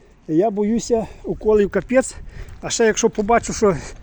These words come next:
що вони мені там понапихали і куди понапихали, то, то, блін, ще в обморок впаду, або, блін, штани намочу з переляку. <laughs> Все, бувайте здорові. До нових зустрічей.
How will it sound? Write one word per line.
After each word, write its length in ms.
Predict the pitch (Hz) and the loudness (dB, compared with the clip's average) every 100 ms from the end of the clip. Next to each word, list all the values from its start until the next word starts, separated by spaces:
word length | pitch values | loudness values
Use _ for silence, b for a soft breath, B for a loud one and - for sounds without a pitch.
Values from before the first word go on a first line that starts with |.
| B B B | B B B
що 160 | - 208 | -4 0
вони 200 | 214 226 | 2 4
мені 180 | 220 220 | 4 2
там 160 | 214 185 | 2 0
понапихали 680 | 208 196 202 - 277 233 | 2 0 -2 0 2 2
і 60 | 208 | 2
куди 220 | 196 175 | 0 0
понапихали, 600 | 170 170 151 165 170 160 | 0 -2 -4 -4 -2 -2
то, 160 | 165 185 | -2 -4
то, 140 | - | -4
блін, 240 | 185 214 202 | -2 0 0
ще 140 | 202 | 0
в 100 | 208 | 2
обморок 360 | 170 156 147 - | 2 2 -2 -2
впаду, 320 | 160 151 147 | -2 0 -2
або, 240 | 143 170 | -2 -2
блін, 260 | 175 180 170 _ - _ _ _ | 2 2 2 _ -20 _ _ _
штани 340 | - - 180 160 | -16 -4 -2 0
намочу 340 | 151 147 143 | -2 -4 -8
з 60 | - | -12
переляку. 500 | 156 147 135 - 120 | -8 -8 -10 -14 -18
<laughs> 1600 | - - - - 1077 - - 311 - - - - - - - - | -16 -4 -4 -2 -4 -4 -2 0 0 -2 -4 -6 -12 -12 -16 -8
Все, 180 | - 170 | -6 -4
бувайте 400 | 156 180 165 180 | -2 -2 -2 -2
здорові. 460 | 165 262 277 214 - b b b b b _ | -2 -2 0 -2 -6 b b b b b _
До 80 | 185 | 0
нових 280 | 196 175 165 | 2 2 0
зустрічей. 640 | 233 208 185 - 208 151 | 0 -2 -4 -4 -4 -4